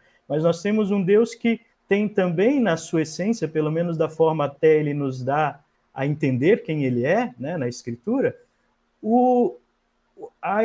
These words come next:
a característica de ser comunicação. Deus se comunica, o ato da criação é um ato de comunicar, né? E a partir daí, o que que é o pecado? É o rompimento também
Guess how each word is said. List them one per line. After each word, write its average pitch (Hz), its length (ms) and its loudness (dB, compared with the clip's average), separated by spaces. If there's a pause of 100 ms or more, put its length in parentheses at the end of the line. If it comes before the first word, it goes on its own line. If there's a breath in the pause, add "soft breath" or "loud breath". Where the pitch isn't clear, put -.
(160)
a 214 80 -2
característica 247 760 0
de 208 140 -6
ser 247 420 -4
comunicação. 254 960 -2 (800)
Deus 208 240 2
se 233 80 -6
comunica, 214 600 0
o 151 100 2
ato 214 160 -2
da 202 140 -4
criação 208 480 -4
é 226 40 -2
um 208 120 -4
ato 202 200 -4
de 175 120 -6
comunicar, 180 840 -4 (560)
né? 156 260 -12 (240)
E 147 120 2
a 160 80 6
partir 170 440 0
daí, 190 500 2 (160)
o 139 80 -10
que 220 140 -4
que - 100 -2
é 196 40 0
o 185 40 -2
pecado? 143 500 -2
É 135 40 -2
o - 20 -4
rompimento 220 640 0
também 117 420 -4